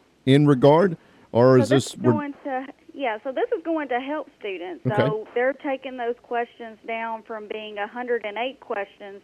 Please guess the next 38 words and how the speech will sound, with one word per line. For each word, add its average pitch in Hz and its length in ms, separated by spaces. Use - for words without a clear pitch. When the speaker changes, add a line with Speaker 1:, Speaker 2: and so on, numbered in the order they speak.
Speaker 2:
down 208 260
to 214 120
forty-six 208 680
questions. 107 420
Speaker 1:
Okay. 147 460
<laughs> 151 80
Speaker 2:
So 214 540
the 262 160
only 349 180
thing 302 200
that 262 140
this 247 180
hurts 240 420
with 226 220
students 233 420
is 233 220
the, 208 80
is 226 100
the 226 100
delay 208 380
process. 104 720
So, 196 380
um, 190 460
with 214 220
you 240 160
having 233 320
a 214 100
shorter 233 300
window 220 840
of 202 280
getting 226 300
that 214 240
fafsa 202 380
on 190 280
file 185 440
and 190 260
getting 196 340
those 190 220